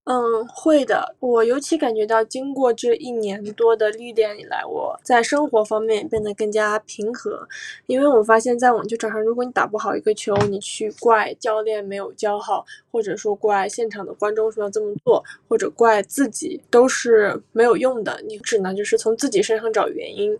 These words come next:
去让自己做得更好。其实在生活中也是一样，你会去发现，就是我怪别人是完全没有用的，只能说我怎么样能把自己做好。就反而你这么想，不管面对什么事情，就心态起码是平和，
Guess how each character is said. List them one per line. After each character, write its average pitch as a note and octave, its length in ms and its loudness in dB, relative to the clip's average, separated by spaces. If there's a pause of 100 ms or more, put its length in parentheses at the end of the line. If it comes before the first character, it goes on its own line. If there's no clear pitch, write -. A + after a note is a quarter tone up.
去 - 160 -4
让 A#3+ 140 4
自 A#3 140 -4
己 G3+ 100 0
做 G3+ 180 0
得 G#3 80 -4
更 A3 200 0
好。 - 300 -8
其 A#3+ 120 -8
实 B3+ 120 -2
在 C4 140 4
生 D4 260 4
活 A3+ 120 6
中 G#3 220 0
也 G3+ 120 2
是 - 160 0
一 - 100 -2
样， - 220 0 (200)
你 G3+ 80 -6
会 G#3+ 200 -2
去 G#3+ 140 -6
发 G#3 220 2
现， G#3 240 0 (360)
就 G#3+ 80 -4
是 G#3 100 0
我 G3 140 2
怪 A#3 240 6
别 G3 200 0
人 G3 240 -2
是 G#3 140 -8
完 G#3 180 0
全 A3+ 160 -6
没 G#3+ 120 0
有 - 140 -4
用 F#3+ 140 -8 (120)
的， - 240 -12
只 G#3+ 120 0
能 F#3+ 160 -4
说 G#3 240 0
我 G3 120 0
怎 G3+ 120 -6
么 G#3 80 0
样 A3+ 140 4
能 B3+ 120 0
把 G#3+ 140 -4
自 D#4 180 0
己 - 180 -8
做 F#3+ 220 0
好。 - 360 -10
就 D4 140 0
反 A#3+ 200 6
而 F#3+ 120 4
你 G#3+ 100 -2
这 C#4+ 120 -4
么 C4+ 100 0
想， - 300 -4
不 C4+ 140 -10
管 A#3+ 120 2
面 A3+ 200 2
对 A3+ 100 6
什 G#3+ 100 -4
么 G3 140 -6
事 A#3 160 -2
情， G3+ 180 -6
就 G#3 80 -2
心 D4+ 300 0
态 D4+ 160 2
起 A3+ 200 -6
码 G3+ 180 0
是 G#3+ 140 -4
平 G#3 280 -14
和， - 260 -4